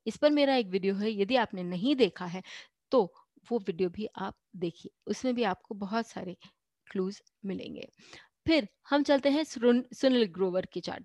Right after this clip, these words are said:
पर। सुनील ग्रोवर के चार्ट में यदि आप देखें तो यहाँ उनके द्वितीय भाव में कर्क लग्न की कुंडली होने के कारण तृतीय भाव का स्वामी बुध और द्वादश भाव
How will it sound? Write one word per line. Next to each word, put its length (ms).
पर। 140
सुनील 420
ग्रोवर 520
के 100
चार्ट 360
में 200
यदि 260
आप 200
देखें 280
तो 140
यहाँ 380
उनके 260
द्वितीय 400
भाव 400
में 220
कर्क 220
लग्न 400
की 100
कुंडली 300
होने 220
के 140
कारण 440
तृतीय 280
भाव 240
का 80
स्वामी 420
बुध 360
और 260
द्वादश 480
भाव 140